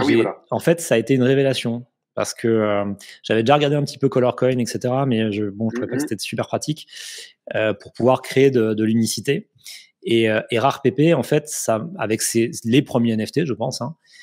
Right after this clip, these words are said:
Speaker 1: euh, pour moi, ça a été, euh, ça a été une révélation. C'est-à-dire, je me suis dit, en fait, on va pouvoir représenter, euh, la propriété, euh, de n'importe quoi et donc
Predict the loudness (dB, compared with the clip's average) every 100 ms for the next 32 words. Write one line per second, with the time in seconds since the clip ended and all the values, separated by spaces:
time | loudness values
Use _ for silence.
0 | -18 -6 -2 0 -2 -2 2 4 2 2
1 | 0 2 4 4 4 0 -2 -8 -12 -14
2 | -4 -2 0 2 2 2 0 0 -2 0
3 | -2 -2 -4 -2 -2 -2 -4 -4 0 0
4 | 0 -2 2 0 0 -2 -2 -2 -2 -4
5 | -6 _ _ _ _ -10 -6 -6 -8 -10
6 | -10 -8 -6 -6 -6 -2 -2 4 2 4
7 | 2 4 6 4 2 -2 -2 0 0 -2
8 | 0 2 0 -2 _ _ _ -10 2 4
9 | 6 4 0